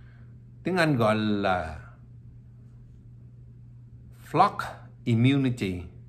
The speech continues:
tức là miễn nhiễm trong cộng đồng đó. Hôm trước là bảy mươi hai phần trăm, thì bây giờ nâng lên là chín mươi mấy phần trăm, có thể lên tới chín mươi lăm phần trăm luôn.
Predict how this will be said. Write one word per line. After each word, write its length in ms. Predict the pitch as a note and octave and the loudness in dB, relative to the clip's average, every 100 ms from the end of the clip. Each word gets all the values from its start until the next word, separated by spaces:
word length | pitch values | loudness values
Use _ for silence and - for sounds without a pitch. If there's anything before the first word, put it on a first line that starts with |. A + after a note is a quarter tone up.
| - - | -12 -6
tức 160 | F3 | -4
là 180 | D3 G#2+ | 0 0
miễn 440 | G2+ A2 B2 G3 | 2 4 4 4
nhiễm 300 | D#3+ A2 C#3+ F#3+ | 2 2 2 -2
trong 180 | C#3+ B2 | -4 -4
cộng 200 | A2 G#2+ | -4 -2
đồng 260 | G2+ F#2 | -2 -4
đó. 60 | F#2 - - - - - - - | -10 -14 -20 -20 -20 -20 -20 -8
Hôm 180 | D3 D3+ - | -4 -4 0
trước 280 | B3 B3+ | 0 0
là 120 | D3 G#2+ | -2 -2
bảy 240 | F#2+ B2 | -2 -2
mươi 140 | F3 | -2
hai 240 | D3 C3+ B2 | -2 -2 -2
phần 220 | A2 F2+ | -4 -6
trăm, 240 | A2 A2 G#2 - - - - - - - - - - - | -6 -6 -8 -16 -20 -20 -20 -20 -20 -20 -20 -20 -20 -6
thì 140 | C3 B2+ | -2 0
bây 220 | D#3+ D#3 | 0 2
giờ 260 | C#3 A#2 | 4 6
nâng 360 | A2+ D3 F3+ F3 | 4 4 4 4
lên 160 | E3 D#3 | 2 2
là 200 | A#2+ G2+ | 0 -2
chín 360 | - G3 A#3+ | -2 -2 2
mươi 160 | G3 D#3+ | 2 2
mấy 180 | D3+ F#3+ | -2 -4
phần 200 | A2 F#2+ | -6 -6
trăm, 280 | G#2+ G#2+ | -6 -4
có 120 | - F3+ | -4 -2
thể 220 | A#2 A#2+ | 0 -2
lên 120 | C#3 | -2
tới 100 | D3 | -6
chín 220 | - G3 | -4 -2
mươi 100 | F#3 | 0
lăm 140 | C3+ A#2+ | -2 -2
phần 140 | G2+ | -4
trăm 180 | G2+ G#2+ | -4 -4
luôn. 340 | G#2 G2+ - | -4 -6 -12